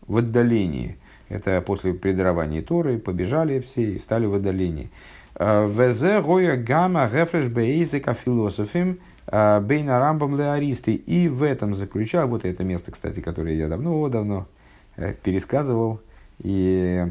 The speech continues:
э, обещал, что мы здесь должны до него дойти, вот оно и есть. И в этом заключается, заключается разница, э, между деятельностью философов,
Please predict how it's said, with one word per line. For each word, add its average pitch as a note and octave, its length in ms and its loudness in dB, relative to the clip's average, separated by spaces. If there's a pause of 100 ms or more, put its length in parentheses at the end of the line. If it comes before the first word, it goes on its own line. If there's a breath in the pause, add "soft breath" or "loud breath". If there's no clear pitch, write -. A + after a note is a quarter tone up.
(960)
э, G1+ 720 -8
обещал, F2+ 440 -2
что - 160 -8
мы E2 160 -2
здесь E2 480 -4
должны E2+ 320 -4
до D2+ 120 -4
него D#2 200 -2
дойти, E2 340 -4
вот G2 200 -4
оно E2+ 200 -4
и E2+ 60 -2
есть. - 260 -6 (460 loud breath)
И A#2 140 4
в C3 60 4
этом E3+ 240 2
заключается, A#2 840 0
заключается G2+ 680 -2
разница, C#3 600 -2 (340 soft breath)
э, G2 220 -2
между C3 400 0
деятельностью C#3+ 500 -2
философов, B2 760 -2